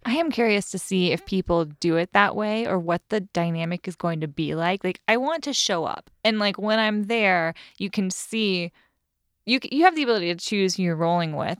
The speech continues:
but, like, I have no idea how to tell who's telling the truth, and, <laughs>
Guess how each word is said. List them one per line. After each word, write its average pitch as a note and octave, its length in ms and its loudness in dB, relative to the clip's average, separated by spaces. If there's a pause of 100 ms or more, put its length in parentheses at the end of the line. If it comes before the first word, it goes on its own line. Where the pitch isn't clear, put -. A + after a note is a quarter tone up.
but, D#3+ 160 0
like, F3 240 -2
I E4 80 -2
have A3 420 -2 (400)
no F3+ 300 4
idea E3 440 2
how F3 160 2
to E3 120 0
tell F3 280 0
who's E3+ 220 -6
telling F3 380 -2
the F3 80 -6
truth, E3+ 520 0
and, F#3+ 380 -2 (520)
<laughs> - 0 -